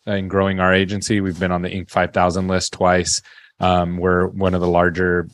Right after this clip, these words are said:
uh, uh, agencies out there, and we're, I think, one of the bigger, um, dental marketing agencies. And so we, uh, I have people reach out to me all the time. So, so somebody might start an agency for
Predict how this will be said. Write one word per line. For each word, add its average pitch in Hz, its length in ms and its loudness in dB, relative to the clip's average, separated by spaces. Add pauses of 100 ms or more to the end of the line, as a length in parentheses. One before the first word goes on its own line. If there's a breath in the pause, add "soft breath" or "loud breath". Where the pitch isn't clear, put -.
(160)
uh, 85 440 -2 (460)
uh, 87 200 -4
agencies 95 460 -4
out 90 160 2
there, 95 180 4
and 90 100 -2
we're, 90 280 0 (120)
I 90 100 -4
think, 117 280 -4 (100)
one 95 480 -12
of 85 60 -10
the 76 60 -14
bigger, 90 420 0 (420 soft breath)
um, 87 520 -2 (240)
dental 113 240 0
marketing 92 340 0
agencies. 87 640 -4
And 98 240 -4
so 92 380 0 (400 soft breath)
we, 104 400 2
uh, 90 300 4 (200)
I 104 80 0
have 117 160 -2
people 107 240 0
reach 101 200 0
out 98 180 0
to 101 80 -6
me 87 80 -4
all 85 120 0
the 82 80 -6
time. 82 380 -8
So, 104 240 -4
so 101 220 0
somebody 104 320 0
might 95 200 -2
start 95 280 0
an 90 100 -4
agency 90 540 -6
for 87 260 -6